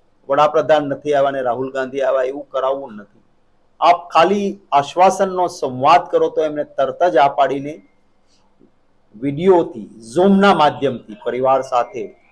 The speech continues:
સંવાદ કર્યો. અમને પણ કહ્યું છે કે જે મદદ થાય તે કરો, અમારાથી થાય તે પૂરા પરિવારની સાથે અમે રહીએ છીએ ને રહીશું. હું આભાર માનીશ મારા કેટલાક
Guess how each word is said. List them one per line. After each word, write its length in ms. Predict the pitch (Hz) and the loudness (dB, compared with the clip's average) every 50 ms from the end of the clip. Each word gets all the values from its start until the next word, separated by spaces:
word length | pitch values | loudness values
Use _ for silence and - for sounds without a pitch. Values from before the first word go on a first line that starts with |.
| _ - _ _ _ | _ -20 _ _ _
સંવાદ 500 | _ - - 127 123 135 139 147 147 - | _ -10 -8 -4 0 2 2 2 0 0
કર્યો. 180 | - 165 165 165 | -2 0 0 0
અમને 240 | 151 131 135 147 156 | 0 0 -2 -6 -4
પણ 200 | 151 175 175 165 | -2 -2 -4 -2
કહ્યું 260 | - 165 151 147 143 | -2 -6 -6 -6 -8
છે 100 | - 147 | -12 -14
કે 140 | - 147 131 | -12 -12 -12
જે 220 | - - 156 170 | -8 -4 -4 -2
મદદ 280 | 165 151 - 131 135 131 | -2 -2 -4 -4 -6 -8
થાય 240 | - - 127 120 117 | -8 -6 -6 -6 -6
તે 140 | - 113 | -6 -14
કરો, 300 | - - 110 113 127 - _ _ _ _ _ _ _ _ _ _ _ _ - | -14 -10 -10 -10 -10 -12 _ _ _ _ _ _ _ _ _ _ _ _ -8
અમારાથી 480 | 127 143 170 185 190 190 190 196 190 | 0 4 4 6 6 4 4 0 -4
થાય 260 | 196 175 160 156 156 151 | -2 0 2 2 2 2
તે 340 | - 170 156 147 139 - - _ _ _ _ _ _ _ _ _ _ _ _ - | 0 -4 -4 -4 -4 -6 -10 _ _ _ _ _ _ _ _ _ _ _ _ -4
પૂરા 460 | 220 233 247 247 247 233 214 190 - | 0 2 4 6 8 8 8 6 4
પરિવારની 560 | - 175 165 156 156 160 160 160 156 165 165 | 2 0 0 2 4 4 4 4 4 2 -4
સાથે 360 | 156 - 135 120 120 - - 147 | -4 -2 -2 -2 -2 -2 -6 -6
અમે 180 | 147 151 151 | -4 -4 -4
રહીએ 260 | 143 135 131 139 147 | -4 -4 -4 -4 -6
છીએ 180 | 147 - 165 160 | -8 -8 -10 -8
ને 120 | 151 135 | -8 -6
રહીશું. 440 | 104 107 107 107 101 - - - _ _ _ _ _ _ _ _ _ _ - | -8 -8 -8 -10 -12 -14 -16 -16 _ _ _ _ _ _ _ _ _ _ 0
હું 120 | 127 127 | 2 2
આભાર 260 | 123 127 135 147 160 | 2 4 4 2 4
માનીશ 360 | 165 165 165 170 170 170 170 - | 4 2 2 0 0 -4 -8 -6
મારા 200 | 147 139 131 127 | -4 -2 -2 -2
કેટલાક 600 | 123 - 139 110 - 139 139 143 143 - - _ | -4 -6 -10 -8 -2 2 2 2 2 0 -6 _